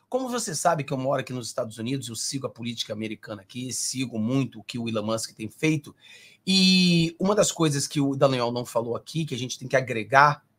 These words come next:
ne-, nesse vídeo sensacional dele, é que o Elon Musk já disse que, falou, né, que o Lula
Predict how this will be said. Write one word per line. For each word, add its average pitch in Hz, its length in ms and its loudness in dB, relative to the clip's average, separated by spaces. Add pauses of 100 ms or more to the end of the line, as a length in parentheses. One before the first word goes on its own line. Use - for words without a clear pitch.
(140)
ne-, 113 320 -6
nesse 123 240 -6
vídeo 107 400 -8
sensacional 110 720 -2
dele, 147 340 2 (300)
é 175 120 10
que 156 400 2 (440)
o 165 360 4
Elon 240 280 10
Musk 160 340 2
já 180 220 6
disse 143 640 -2 (540)
que, 170 680 0
falou, 185 320 10
né, 143 120 2
que 170 140 -6
o 165 60 2
Lula 165 560 4